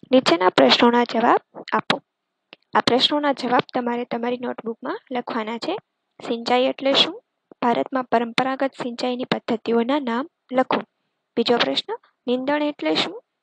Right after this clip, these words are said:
તેને કઈ રીતે દૂર કરી શકાય? ત્રીજો પ્રશ્ન, લણણી કેવી રીતે કરવામાં આવે છે? ચોથો પ્રશ્ન, અનાજનો સંગ્રહ કેવી રીતે કરી શકાય?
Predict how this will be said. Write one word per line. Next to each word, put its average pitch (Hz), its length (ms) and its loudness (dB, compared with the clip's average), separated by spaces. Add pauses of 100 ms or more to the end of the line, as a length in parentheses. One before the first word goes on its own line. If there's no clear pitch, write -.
(160)
તેને 277 280 -2 (160)
કઈ 392 140 6
રીતે 269 280 -2
દૂર 233 180 -4
કરી 226 220 -6
શકાય? 208 380 -2 (540)
ત્રીજો 302 320 2
પ્રશ્ન, 240 420 -6 (260)
લણણી 262 400 0
કેવી 339 260 2
રીતે 339 260 -2
કરવામાં 330 480 -2
આવે 330 140 -4
છે? 359 260 -8 (760)
ચોથો 240 280 -4
પ્રશ્ન, 247 360 -4 (400)
અનાજનો 247 480 -2
સંગ્રહ 240 400 -4
કેવી 294 240 -2
રીતે 330 240 -4
કરી 339 220 -2
શકાય? 339 440 0